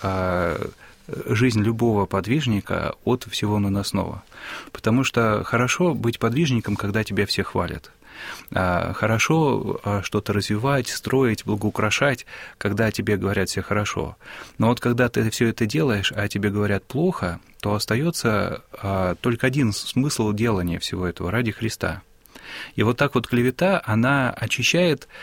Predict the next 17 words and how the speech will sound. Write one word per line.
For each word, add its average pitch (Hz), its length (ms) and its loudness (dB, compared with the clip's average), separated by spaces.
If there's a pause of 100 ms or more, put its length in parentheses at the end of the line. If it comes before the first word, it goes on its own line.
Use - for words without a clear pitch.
(480)
а, 98 480 2
любого 123 380 4
человека 123 460 2
от - 220 -6
самохвальства, 113 800 0
от 98 80 -2
гордости, 117 560 0
от 92 320 -2
тщеславия, 107 800 0
от - 220 -8
высокомнения, 101 960 0 (440)
а, 90 480 0
и - 260 -2
прочее. 98 500 0
То - 120 -2
есть - 180 -2
она 131 340 2